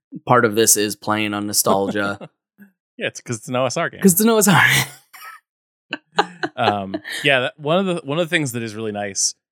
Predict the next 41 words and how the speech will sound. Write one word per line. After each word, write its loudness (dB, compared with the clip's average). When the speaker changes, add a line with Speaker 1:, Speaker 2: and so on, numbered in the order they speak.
Speaker 2:
about 0
Morkborg -4
is -6
that, -2
um, -4
when 0
you, -6
when -6
an -8
N -4
P -12
C -2
attacks, 0
Speaker 1:
Yeah. 2
Speaker 2:
you -4
just -2
tell 2
the -8
player, 0
uh, 0
like, 4
the, 2
the, -2
the, -4
the, -4
the -16
G 2
M 2
isn't -4
making -8
a -6
roll, -2
the -12
player 2
is -8
making -12
a -14
defense -2
roll. -2
Speaker 1:
Yeah. 4
Speaker 2:
Um, -4